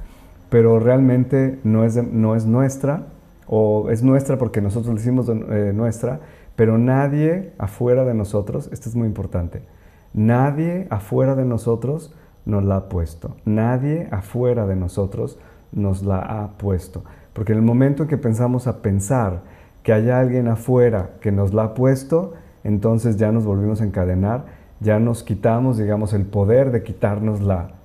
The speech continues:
la cadena, ya nos estamos quitando el poder creador para el que, para el que estamos aquí. Y yo creo que este sí sería un pecado, este sí sería realmente el pecado, uno de los pecados más grandes sería,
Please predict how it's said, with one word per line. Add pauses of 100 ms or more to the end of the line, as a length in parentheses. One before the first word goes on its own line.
(120)
la
cadena, (460)
ya
nos
estamos
quitando
el
poder (240)
creador (600)
para
el
que, (960)
para
el
que
estamos
aquí. (380)
Y
yo
creo
que
este
sí
sería
un
pecado,
este
sí
sería (360)
realmente
el
pecado,
uno
de
los
pecados
más
grandes
sería,